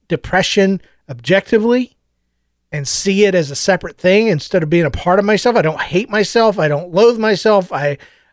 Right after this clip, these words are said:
I, uh, you know, I'm more pleasant to be around. Um, I still have anxiety,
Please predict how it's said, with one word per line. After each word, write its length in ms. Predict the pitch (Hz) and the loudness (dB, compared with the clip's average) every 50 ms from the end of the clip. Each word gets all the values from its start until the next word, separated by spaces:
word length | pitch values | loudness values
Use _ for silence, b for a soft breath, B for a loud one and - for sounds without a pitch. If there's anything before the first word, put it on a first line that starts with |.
| b _ | b _
I, 380 | 156 143 135 131 135 135 135 135 | -6 -6 -4 -4 -4 -4 -4 -4
uh, 320 | 135 135 131 135 135 135 - _ _ _ _ _ _ _ _ _ _ _ _ _ | -4 -4 -4 -6 -8 -10 -12 _ _ _ _ _ _ _ _ _ _ _ _ _
you 160 | - 147 147 | -10 -10 -8
know, 300 | 135 127 127 131 147 - - _ 480 440 339 359 - - - - _ - 117 107 - _ _ 156 156 | -8 -10 -12 -12 -14 -16 -18 _ -20 -20 -20 -20 -20 -20 -20 -20 _ -20 -20 -20 -20 _ _ -20 -16
I'm 360 | 156 151 151 147 147 156 143 - _ | -10 -8 -8 -8 -8 -10 -14 -10 _
more 180 | - 175 180 165 | 0 2 2 2
pleasant 440 | - - 214 208 202 175 202 147 - | 2 2 0 2 2 0 -2 -4 -6
to 60 | 156 | -6
be 200 | 156 156 202 247 | -4 -2 0 2
around. 560 | 262 254 254 247 240 240 240 240 240 233 208 - _ _ _ _ _ _ _ _ _ _ _ _ _ _ - | 2 4 4 4 2 2 0 0 0 -2 -4 -10 _ _ _ _ _ _ _ _ _ _ _ _ _ _ -6
Um, 520 | 170 165 160 151 147 143 143 143 147 - _ _ - | -4 -2 -2 -2 -2 -4 -6 -8 -12 -16 _ _ -4
I 80 | 175 | -4
still 240 | 185 - - 320 302 | -2 0 2 2 4
have 160 | 320 320 302 | 4 4 4
anxiety, 800 | 339 330 294 294 277 240 233 196 196 190 190 196 240 262 - | 2 2 2 2 2 2 2 2 2 2 2 0 0 -2 -6